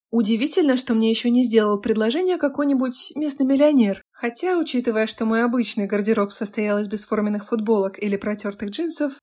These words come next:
совсем неудивительно. Я достала с нижней полки яркую коробку – которая представляла моё самое бесценное сокровище. Я много раз пожалела, что потратила на это целую кучу денег, но отнести обратно в магазин так и не решилась.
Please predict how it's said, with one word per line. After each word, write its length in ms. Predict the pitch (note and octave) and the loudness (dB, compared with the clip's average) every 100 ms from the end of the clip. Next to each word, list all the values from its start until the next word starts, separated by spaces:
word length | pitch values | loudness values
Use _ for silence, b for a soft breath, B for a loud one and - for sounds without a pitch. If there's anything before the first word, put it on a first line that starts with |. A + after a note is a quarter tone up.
| _ _ _ _ | _ _ _ _
совсем 640 | - D4+ - G#3+ G3+ G3+ | -4 -2 -2 0 0 0
неудивительно. 840 | G#3 G#3 G#3 G3 G3 G#3 G3 G3 G3 _ _ _ _ _ - | -2 -2 -4 -6 -6 -4 -4 -4 -8 _ _ _ _ _ -4
Я 180 | A3+ A3 | -2 -2
достала 420 | G#3 - A3 G#3+ | -4 -2 0 0
с 80 | A3 | 0
нижней 300 | G#3+ G#3 G#3 | -2 0 0
полки 340 | C4+ C#4 B3+ | 0 0 -2
яркую 460 | G#3+ G#3+ G#3+ A3 G#3+ | 0 0 0 -4 -2
коробку – 640 | A#3+ A#3+ A3 - G3 G3+ _ _ _ | 2 4 2 0 -10 -12 _ _ _
которая 360 | A#3 A3 G#3+ G#3 | -6 -2 -2 -2
представляла 680 | G#3+ G3+ - G#3 B3 D4 | -6 -6 -4 0 2 4
моё 240 | B3+ A3 G#3 | 4 2 -2
самое 500 | - A#3 C#4 C#4+ C#4+ | -4 -2 0 0 0
бесценное 600 | B3 - - G#3+ G#3 G#3 | -4 -6 -6 -2 -2 -2
сокровище. 840 | G#3 A#3 A3 G3+ F#3+ - - G#3+ _ _ _ _ _ _ | -4 -6 -4 -4 -6 -10 -12 -14 _ _ _ _ _ _
Я 140 | - A3+ | -2 2
много 280 | B3 C4 C4+ | 2 4 4
раз 200 | G#3+ - | 2 0
пожалела, 480 | G#3 G#3 G#3 G3+ | -2 0 2 2
что 160 | G3+ G#3 | 0 -4
потратила 500 | G3+ G#3 G#3 G#3 G#3 | -4 -2 -4 -2 -2
на 140 | G3+ G3+ | 0 -2
это 140 | G#3 | -4
целую 360 | G3+ G3+ G3+ G3+ | -4 -2 -2 -4
кучу 260 | G3+ G#3+ | -6 -6
денег, 380 | G#3 D4 C4+ C4+ _ _ _ | -2 0 0 -2 _ _ _
но 60 | A3 | -4
отнести 360 | A3 A3 - | 0 -2 0
обратно 380 | D#4 C4+ B3+ A3+ | 0 2 0 -2
в 40 | G#3+ | -2
магазин 460 | G#3 G#3+ A3+ D#4 | 0 -2 -2 -4
так 200 | C4+ B3 | -4 0
и 40 | B3 | 2
не 140 | B3 | 2
решилась. 640 | C4+ C4+ G#3+ F#3+ G#3 - | 0 -2 -4 -6 -10 -16